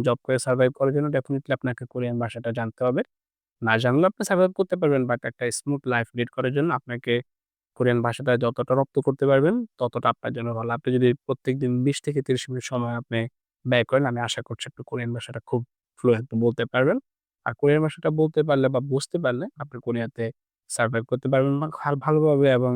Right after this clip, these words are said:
সেখানে পার্ট টাইম জব করে আপনি হ্যান্ডসাম একটা অ্যামাউন্ট ইনকাম করতে পারবেন। তারপরে বিষয় হচ্ছে যে অ্যাটেস্টেশন, আ, অনলাইন অ্যাটেস্টেশন বর্তমানে সার্টিফিকেটগুলো, মার্কশিটগুলো,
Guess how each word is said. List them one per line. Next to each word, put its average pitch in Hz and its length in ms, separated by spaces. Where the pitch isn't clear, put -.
সেখানে 117 460
পার্ট 117 240
টাইম 117 200
জব 113 240
করে 127 120
আপনি 135 180
হ্যান্ডসাম 120 380
একটা 110 200
অ্যামাউন্ট 117 340
ইনকাম 117 340
করতে 143 280
পারবেন। 110 320
তারপরে 170 340
বিষয় 170 280
হচ্ছে 165 240
যে 147 140
অ্যাটেস্টেশন, 127 640
আ, 135 100
অনলাইন 120 340
অ্যাটেস্টেশন 120 480
বর্তমানে 117 440
সার্টিফিকেটগুলো, 120 760
মার্কশিটগুলো, 135 540